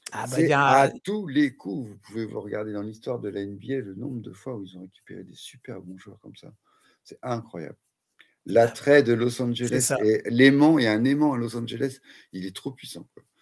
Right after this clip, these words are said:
Speaker 1: Ouais, c'est, c'est quelque chose,
Speaker 2: C'est
Speaker 1: ouais,
Speaker 2: très
Speaker 1: mais
Speaker 2: fort.
Speaker 1: est-ce que tu p-, c'est un, donc, à t'entendre, c'est un vrai,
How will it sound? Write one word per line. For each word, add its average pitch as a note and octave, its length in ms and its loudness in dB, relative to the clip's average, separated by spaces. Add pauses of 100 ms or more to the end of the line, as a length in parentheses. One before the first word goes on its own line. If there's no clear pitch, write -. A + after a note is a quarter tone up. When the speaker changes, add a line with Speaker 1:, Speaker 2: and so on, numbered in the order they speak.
(300)
Speaker 1:
Ouais, B2 140 -6
c'est, B2+ 320 -10
c'est B2 200 -12
quelque B2 220 -12
chose, B2+ 260 -6
Speaker 2:
C'est - 20 -6
Speaker 1:
ouais, A#2 120 -4
Speaker 2:
très A#2+ 180 -4
Speaker 1:
mais - 0 -
Speaker 2:
fort. A#2 320 -8 (240)
Speaker 1:
est-ce E3 120 2
que - 80 6
tu A#3+ 180 4
p-, - 140 -12
c'est - 240 6
un, F3+ 200 10
donc, F3 440 -2 (280)
à D#3 100 0
t'entendre, F3+ 680 2 (420)
c'est - 180 -2
un C#3+ 140 4
vrai, F#3+ 720 6